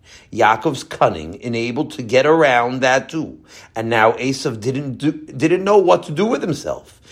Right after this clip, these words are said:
He was reeling with Bahala, with confusion. "I can't look at him. I don't wa-, I don't want to see his face. It hurts me to even, to even see his success."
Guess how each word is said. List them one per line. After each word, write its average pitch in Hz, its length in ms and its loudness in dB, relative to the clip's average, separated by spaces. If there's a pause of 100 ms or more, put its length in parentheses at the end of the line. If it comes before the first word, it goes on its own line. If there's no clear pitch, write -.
(140)
He 214 120 -4
was 208 200 4
reeling 262 640 4
with 269 180 2
Bahala, 170 600 0 (260)
with 135 220 -2
confusion. - 800 -6 (640)
"I 214 100 4
can't 147 400 0
look 269 200 2
at 220 100 0
him. 85 340 -8 (240)
I - 120 4
don't 202 560 2
wa-, 160 340 2
I 226 120 6
don't 214 160 4
want 165 200 0
to 165 60 -2
see 147 220 -2
his 123 200 -4
face. - 460 -6 (220)
It 135 140 6
hurts 147 320 2
me 170 140 -2
to 147 100 -8
even, 147 300 -4 (420)
to 147 100 -8
even 156 200 0
see 175 340 -2
his 127 200 0
success." - 680 -8